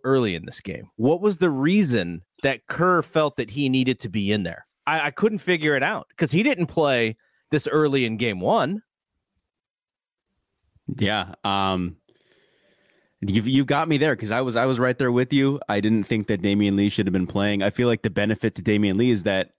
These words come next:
Speaker 2: uh, especially before this playoffs, is that he could, he could hit a three-point shot. We've s-, we saw him create his offense. I mean, in the cruddy twenty nineteen to twenty twenty season,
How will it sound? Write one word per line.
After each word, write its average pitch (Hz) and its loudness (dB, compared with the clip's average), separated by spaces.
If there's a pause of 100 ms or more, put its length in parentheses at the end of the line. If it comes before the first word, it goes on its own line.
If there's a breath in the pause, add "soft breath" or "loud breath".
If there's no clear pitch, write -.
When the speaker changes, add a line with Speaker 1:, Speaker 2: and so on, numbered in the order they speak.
Speaker 2:
uh, 131 -2
especially 113 -2
before 98 -2
this 85 -10
playoffs, 127 0
is 101 -4
that 95 2
he 113 2
could, 98 -4
he 120 0
could 117 0
hit 117 2
a 110 0
three-point 113 0
shot. 120 0
We've 104 0
s-, - -6
we 123 2
saw 123 0
him 120 0
create 117 -2
his 107 0
offense. 107 -2 (760 loud breath)
I 110 2
mean, 110 2
in 110 2
the 101 -2
cruddy 117 0
twenty 110 -2 (180)
nineteen 104 0
to 95 2
twenty 104 0
twenty 101 0
season, 98 0